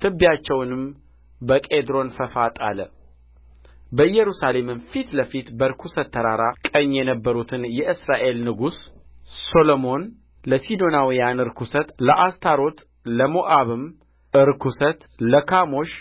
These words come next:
ለአሞንም ልጆች ርኵሰት፣ ለሚልኮም ያሠራቸውን መስገጃዎች ንጉሡ ርኩስ አደረገ።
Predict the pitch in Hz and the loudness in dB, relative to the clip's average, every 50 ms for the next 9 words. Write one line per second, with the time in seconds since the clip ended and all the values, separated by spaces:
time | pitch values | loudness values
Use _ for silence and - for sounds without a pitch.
0 | - _ - 120 127 147 160 175 185 196 196 196 190 180 180 175 170 151 143 139 | -18 _ -4 2 2 4 4 4 4 2 2 -2 -4 -4 -4 -4 -4 -4 -4 -2
1 | 120 139 135 127 - 139 120 - - 113 - 143 156 175 - - _ _ _ _ | -2 -2 -4 -2 -4 -6 -6 -6 -10 -6 -4 -2 -2 -2 -4 -12 _ _ _ _
2 | _ _ _ _ _ _ _ _ _ _ - - - 113 120 135 143 170 185 202 | _ _ _ _ _ _ _ _ _ _ -14 -6 -2 0 2 2 2 2 0 0
3 | 208 202 - - 156 151 143 147 - - _ _ - 139 139 139 139 143 - - | -2 -4 -4 -2 0 0 0 -2 -6 -12 _ _ -6 0 2 2 2 2 0 -2
4 | - 165 156 156 147 139 135 - - 139 135 131 127 123 123 117 - - 123 113 | -4 -2 0 0 -2 -2 -2 -4 -2 -2 -2 -2 -2 -4 -6 -6 -4 -6 -6 -4
5 | 104 123 117 131 165 190 - - - _ _ _ _ _ _ _ _ _ _ _ | -2 0 0 0 -2 -2 -8 -16 -20 _ _ _ _ _ _ _ _ _ _ _
6 | _ _ _ - 127 120 131 131 135 160 175 165 - 165 165 160 139 143 139 - | _ _ _ -8 -4 -2 -2 0 0 0 -2 -2 -2 -4 -4 -2 -2 -4 -4 -4
7 | - 160 147 160 139 123 117 123 117 110 110 107 95 | -6 -6 -2 -2 -2 0 0 -2 -2 -2 -4 -4 -6